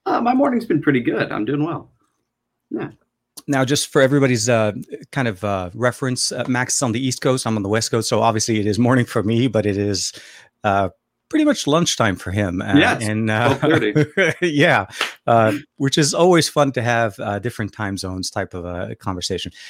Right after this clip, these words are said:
Speaker 2: And, uh, Max, uh, has graced us with some of his time. The reason today we're starting a little early is, uh, Max has a hard cutoff at about, about an hour from now.
Speaker 1: Yeah.
Speaker 2: Um, so I wanted to see as much, you know, get as much of his time and, of course, go through some of the questions. Uh, and I'll give you guys some, some time to start up.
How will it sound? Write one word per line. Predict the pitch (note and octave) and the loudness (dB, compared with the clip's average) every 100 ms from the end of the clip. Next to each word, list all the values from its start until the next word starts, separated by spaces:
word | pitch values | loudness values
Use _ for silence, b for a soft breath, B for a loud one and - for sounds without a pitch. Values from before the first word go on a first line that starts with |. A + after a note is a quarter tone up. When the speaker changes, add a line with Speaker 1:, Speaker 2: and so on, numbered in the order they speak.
| B G#2 B2 | B -6 0
Speaker 2:
And, | A#2 | 2
uh, | A2 G#2+ | 4 2
Max, | A#2 C3 - - | 2 0 -2 -4
uh, | - A2+ | -2 -2
has | A2+ - | -2 0
graced | A#2+ A#2 | 0 0
us | A#2 - | -2 -4
with | - | -4
some | A2 | -2
of | G2+ | -2
his | G2 | -2
time. | A2 G2 | -2 -4
The | G#2 | -2
reason | B2 E3+ F3 | 2 2 2
today | - D3+ D#3 | 0 0 2
we're | C#3+ | 0
starting | - C3+ C#3 C3+ | -2 0 0 -2
a | |
little | B2 A#2+ D3 | -2 0 0
early | C3 A2+ A2+ G#2+ | 0 -2 0 0
is, | G2+ - | -2 -4
uh, | G#2 F#2+ | -4 -6
Max | G2 G2+ - | -4 -6 -4
has | F#2+ | -6
a | |
hard | F#2 G2+ G2+ | -2 -2 -2
cutoff | - G2 F#2 G2 | -4 -2 -4 -6
at | F2+ | -8
about, | F2+ F2+ _ F#2 | -8 -10 _ -4
about | F#2+ F#2+ | -2 -2
an | F#2 | -2
hour | G2 F#2+ | -2 -2
from | - F2+ | -4 -8
now. | D#2+ - _ B B B B G2+ | -6 -8 _ B B B B -10
Speaker 1:
Yeah. | - F2 | -4 -2
Speaker 2:
Um, | F#2 | -2
so | G#2+ | 2
I | F#2+ | 2
wanted | G2+ A#2 B2 | 4 4 2
to | - | 2
see | C3 | 2
as | A#2 | 4
much, | A#2+ A#2 - - | 4 2 0 -2
you | G#2+ | -2
know, | |
get | G2 A#2 | 0 0
as | A#2 | 0
much | A#2 A2+ | -2 -2
of | A#2 | -2
his | A2+ | -2
time | A2 G#2 G#2 | 0 0 0
and, | G2 | -4
of | - | -4
course, | G2+ F#2+ | -6 -4
go | - | -6
through | F#2 G#2+ | -6 -6
some | - F#2 | -4 -6
of | |
the | F2 | -6
questions. | G2 - G2 F2+ b b b b b | -6 -6 -8 -10 b b b b b
Uh, | G2 A#2 | 0 2
and | A2+ | 0
I'll | A2+ | 2
give | C#3+ | 2
you | |
guys | C#3+ B2+ | 4 2
some, | B2 A#2+ - | 2 -2 -2
some | A#2 | -4
time | B2+ A#2 | -2 -2
to | - | -2
start | - A2 G#2 | -2 0 2
up. | G#2 | 0